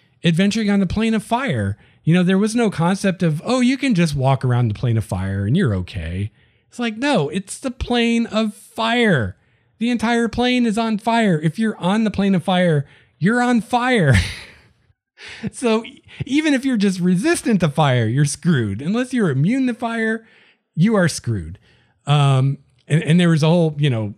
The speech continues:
does this plane have breathable air and stuff like that? And, and I feel like, and I think this started with Planescape. I didn't really play Planescape, but they're like, "Oh, let's, uh, let's dumb the planes down so that low-level characters can,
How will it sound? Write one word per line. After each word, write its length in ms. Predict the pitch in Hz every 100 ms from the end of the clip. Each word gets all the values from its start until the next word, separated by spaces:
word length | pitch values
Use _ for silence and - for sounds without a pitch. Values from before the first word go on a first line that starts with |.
| _ _ -
does 160 | 135
this 180 | 117 170
plane 280 | - 160 185
have 200 | 165 123
breathable 520 | 104 131 165 160 156
air 340 | 135 180 214 202
and 400 | 156 147 151 135
stuff 220 | 170 -
like 160 | 135
that? 300 | 131 92 85 -
And, 100 | 135
and 180 | - 127
I 60 |
feel 320 | 123 202 208 196
like, 200 | 156 131
and 100 | 139
I 60 |
think 240 | 131 254 277
this 160 | 208
started 300 | - 180 175
with 120 | 139
Planescape. 460 | - 131 123 135 120
I 80 | 143
didn't 160 | 185
really 220 | 139 139 110
play 220 | 127 113
Planescape, 680 | - - 107 98 107 95 - _ _ _ _ _ _ _ - 131
but 280 | 147 156
they're 160 | 190 180
like, 180 | 165 165
"Oh, 140 | 233 233
let's, 380 | 196 180 - 170
uh, 220 | 156 147
let's 200 | 214 -
dumb 260 | 131 160 160
the 80 |
planes 300 | - 143 131
down 340 | 113 117 117 117
so 140 | 123
that 160 | 113 120
low-level 340 | 123 120 107
characters 640 | 101 101 101 - 101 98
can, 320 | - 95 95